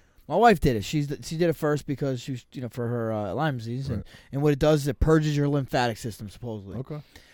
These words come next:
Speaker 1: I'm like, "Fuck it, I'll give it a try," you know. So, uh, put it on me, and dude, I fucking, my face blew up.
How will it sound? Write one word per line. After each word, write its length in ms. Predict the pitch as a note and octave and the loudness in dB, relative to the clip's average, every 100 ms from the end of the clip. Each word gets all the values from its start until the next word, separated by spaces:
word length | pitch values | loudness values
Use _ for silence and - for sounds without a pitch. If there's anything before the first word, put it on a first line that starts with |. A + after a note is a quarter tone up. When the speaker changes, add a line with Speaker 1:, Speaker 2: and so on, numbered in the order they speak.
| _ | _
Speaker 1:
I'm 80 | F3 | -6
like, 140 | F#3 | -6
"Fuck 220 | - G3 B2+ | -4 -4 -2
it, 20 | |
I'll 100 | E3+ | -2
give 140 | E3+ | 0
it 60 | G#2+ | -4
a 40 | |
try," 340 | F#2 F2+ G2 G#2+ | -6 -10 -10 -10
you 100 | G#2+ | -10
know. 220 | G#2+ B2+ | -10 -10
So, 380 | A2+ C3 G#2+ G#2 | -12 -10 -8 -6
uh, 260 | G2+ G#2 G2+ _ _ _ _ _ _ | -8 -8 -12 _ _ _ _ _ _
put 140 | - E3 | 8 10
it 60 | |
on 200 | D3+ C#3+ | 8 2
me, 260 | C#3+ C#3+ D3 - _ _ _ - | 2 -2 -4 -8 _ _ _ -12
and 160 | A2+ | -8
dude, 240 | A#2 C3 A2 | -2 0 0
I 240 | F2 A#2 | -2 -4
fucking, 600 | A2 - A#2+ - G#2 G2 | -4 -4 -6 -6 -8 -8
my 180 | E2 A#2 | -6 -6
face 440 | A2+ - B2 A#2+ G#2 | -6 -4 -2 -2 -6
blew 400 | G2 A2 B2+ A2+ | -2 0 0 0
up. 220 | A#2+ A#2 | -2 -4